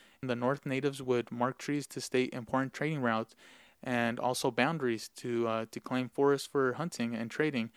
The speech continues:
And then in the Pacific, the natives would use streams to indicate ownership of certain gardens. Um, in an earlier episode, I stated that the natives did not practice individual private property,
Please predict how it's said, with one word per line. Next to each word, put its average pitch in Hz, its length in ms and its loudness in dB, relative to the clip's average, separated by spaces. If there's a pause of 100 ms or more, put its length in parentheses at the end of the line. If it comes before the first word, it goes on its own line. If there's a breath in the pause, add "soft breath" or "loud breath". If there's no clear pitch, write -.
(340 loud breath)
And 139 160 0
then 156 120 4
in 151 120 0
the 139 80 -2
Pacific, - 600 0
the 139 80 0
natives 143 360 -2
would 135 140 2
use 127 240 -2
streams 127 380 -4
to 120 160 -6
indicate 123 420 -4
ownership 123 440 -2
of 123 80 -4
certain 135 300 -2
gardens. 139 480 0 (560 loud breath)
Um, 135 340 2
in 151 140 -2
an 156 120 0
earlier 208 320 4
episode, 156 520 2
I 131 80 0
stated 170 340 -2
that 175 140 0
the 135 80 -4
natives 135 380 -2
did 123 120 0
not 123 240 2
practice 131 580 -4
individual 127 640 0
private 120 480 -2
property, 139 560 0